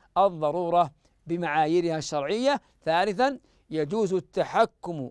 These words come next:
المؤقت في الإنجاب بقصد المباعدة بين فترات الحمل أو إيقافه لمدة معينة من الزمان إذا دعت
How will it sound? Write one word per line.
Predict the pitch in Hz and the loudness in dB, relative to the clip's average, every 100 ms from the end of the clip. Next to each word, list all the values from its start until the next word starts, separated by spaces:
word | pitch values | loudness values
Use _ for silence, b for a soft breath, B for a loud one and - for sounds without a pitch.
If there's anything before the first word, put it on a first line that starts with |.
| - | -4
المؤقت | 160 180 185 185 220 233 _ 175 165 | -4 -2 -4 0 0 0 _ -4 -2
في | 156 190 | -2 0
الإنجاب | 202 214 196 190 240 269 175 | 0 -2 -2 2 4 2 -2
بقصد | 185 185 254 226 - | -6 -2 -2 -2 -2
المباعدة | 190 175 180 180 165 185 170 175 180 _ b b | -2 0 0 2 2 2 0 -2 -8 _ b b
بين | 143 202 226 208 180 | 2 4 6 4 -2
فترات | 147 190 180 185 180 151 | -6 -2 2 4 4 0
الحمل | 160 143 147 214 240 262 - | -4 -4 -2 0 0 0 4
أو | 277 269 165 b b - | 6 4 -2 b b -2
إيقافه | 170 160 180 196 170 160 151 143 | 0 0 2 2 2 0 -4 -4
لمدة | 156 180 147 156 - | -2 -4 -2 -4 -4
معينة | 156 147 147 185 220 214 170 | -6 -4 -2 -2 0 -2 -2
من | 180 | -4
الزمان | 170 170 175 247 277 - b 202 | -4 -2 2 2 2 -6 b -6
إذا | 165 156 143 | -2 0 -2
دعت | 135 175 165 | -2 -2 -2